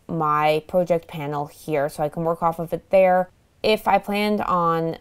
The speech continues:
sending this project with the latest updates back to another editor, I would save this project onto my hard drive.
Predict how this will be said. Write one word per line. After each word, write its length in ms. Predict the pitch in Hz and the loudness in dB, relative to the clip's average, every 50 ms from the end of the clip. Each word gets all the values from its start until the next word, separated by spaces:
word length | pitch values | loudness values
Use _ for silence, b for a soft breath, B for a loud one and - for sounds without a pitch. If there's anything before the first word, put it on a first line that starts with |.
| _ - | _ -8
sending 500 | - - 220 214 220 214 208 208 208 202 | 0 2 4 4 4 4 4 2 2 2
this 200 | 185 180 175 - | 0 -2 -2 -4
project 600 | - - 208 202 196 190 202 190 185 185 - - | -4 2 2 2 4 4 4 4 4 4 0 -4
with 140 | 185 185 165 | -6 -4 -2
the 80 | 175 | -2
latest 300 | 160 175 175 165 170 - | 0 0 0 0 -2 -2
updates 460 | - - 170 - - 180 175 170 - - | -2 -4 -2 -2 -2 -2 -2 -2 -2 -2
back 380 | - 165 160 160 - - - - | 0 2 2 2 -2 -8 -20 -16
to 500 | - - 190 175 165 160 156 156 156 151 b b b b b b b | -8 -6 -4 -2 -2 -2 -2 -4 -6 -8 b b b b b b b
another 340 | - 180 175 170 165 - - | -2 0 0 0 0 2 2
editor, 400 | 208 233 233 220 226 226 226 - - | 4 4 4 4 4 4 2 4 4
I 200 | 160 165 175 170 | 6 6 6 4
would 460 | 165 165 165 165 165 165 165 - - | 4 4 2 4 4 2 0 -4 -12
save 500 | - - - - 190 190 190 185 170 170 | -14 -6 0 2 2 2 2 0 -4 -4
this 180 | - 170 - - | -6 -8 -8 -6
project 460 | - 170 170 160 165 151 151 - - - | -4 -2 -2 0 0 -2 -4 -4 -10 -10
onto 1080 | - 170 160 156 156 156 160 - - - _ - - - 170 156 151 147 147 147 - - | -8 -6 -4 -4 -4 -4 -6 -8 -12 -18 _ -18 -12 -8 -6 -6 -4 -6 -6 -8 -10 -10
my 240 | - - 147 151 | -10 -10 -8 -10
hard 220 | - - 180 180 165 | -8 -6 -6 -6 -2
drive. 340 | - 185 170 165 165 165 | 0 0 2 2 2 0